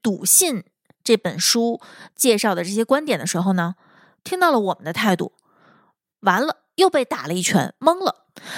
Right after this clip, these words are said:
人在懵了的时候呢，有的人表现出来的心态就是求知探索，有的人表现出来的心态就是“你们说的都不对”，质疑全部，有的人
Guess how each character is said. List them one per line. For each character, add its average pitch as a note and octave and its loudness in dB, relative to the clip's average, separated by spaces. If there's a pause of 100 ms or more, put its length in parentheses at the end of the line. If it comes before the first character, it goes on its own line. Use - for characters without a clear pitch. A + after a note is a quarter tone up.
(120)
人 B3 2
在 F4 2
懵 G4 -2
了 G4 0
的 A#3 -2
时 G3+ 0
候 G3 0
呢， F3+ -4 (140)
有 G#3 4
的 G3 0
人 F#3+ -2
表 G#3 2
现 F#3+ -2
出 A3 -2
来 F#3 4
的 F#3 0
心 G#3+ -2
态 G#3+ 0
就 F#3 -2
是 F3+ -4
求 G3+ 0
知 C4+ -4
探 C#4+ 2
索， - -6 (480)
有 G#3+ 4
的 G3+ 0
人 A3+ -4
表 A#3 0
现 G3 -2
出 G3 -4
来 F3+ 2
的 F#3 2
心 F#3 -2
态 G3 0
就 E3+ 0
是 F3+ -6
“你 G#3+ 4
们 F#3 2
说 D#4+ 2
的 D#4+ 0
都 F4+ 2
不 G3 -6
对”， - -6 (320)
质 C#4+ 0
疑 A#3 -4
全 G3 -4
部， C4 -4 (480)
有 G#3 2
的 G3 -2
人 G#3 0